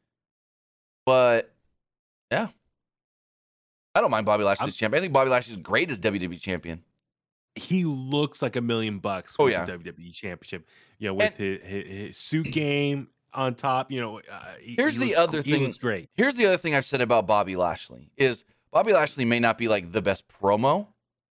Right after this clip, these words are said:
Speaker 2: Yeah.
Speaker 1: Maybe that's why they got M V P with him. Yet,
Speaker 2: Mm-hmm.
Speaker 1: he sounds like a guy that's not trying to recite lines, though. He sounds like a guy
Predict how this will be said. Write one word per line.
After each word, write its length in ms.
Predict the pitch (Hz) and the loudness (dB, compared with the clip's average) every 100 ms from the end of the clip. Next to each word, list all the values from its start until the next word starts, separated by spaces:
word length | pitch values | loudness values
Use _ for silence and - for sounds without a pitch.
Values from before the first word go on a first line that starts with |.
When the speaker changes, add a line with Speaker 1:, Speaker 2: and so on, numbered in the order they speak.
| _ _ _ | _ _ _
Speaker 2:
Yeah. 120 | 127 | -4
Speaker 1:
Maybe 160 | 123 123 | -2 0
that's 240 | 113 120 | 0 2
why 100 | 127 120 | 2 2
they 120 | 117 | 2
got 160 | 113 | 2
M 100 | 110 | 0
V 120 | 101 101 | -2 -4
P 160 | 123 | -2
with 140 | 139 156 | 0 0
him. 200 | 180 180 _ _ _ _ 113 | -2 -4 _ _ _ _ _
Yet, 360 | 123 190 180 120 | -2 0 0 -2
Speaker 2:
Mm-hmm. 100 | 165 - _ _ _ _ _ _ _ _ 101 | -8 -14 _ _ _ _ _ _ _ _ -10
Speaker 1:
he 40 | |
sounds 420 | - 107 110 127 | -4 0 0 2
like 180 | 147 151 | 2 2
a 80 | 180 | -2
guy 600 | 151 127 113 92 87 113 - _ _ _ _ _ 123 | -2 2 2 2 -2 -8 -16 _ _ _ _ _ -6
that's 160 | - | 0
not 240 | 131 131 - | 2 2 0
trying 260 | 147 139 | 0 0
to 80 | 135 | 0
recite 460 | 127 - 135 113 104 | 0 0 0 0 0
lines, 560 | 110 127 131 117 92 | 2 4 2 -2 -2
though. 300 | 95 78 73 _ _ | 0 0 -2 _ _
He 80 | 117 | -6
sounds 260 | - 127 127 | -2 0 0
like 140 | 143 | 0
a 80 | 190 | 0
guy 420 | 143 120 107 | 2 4 4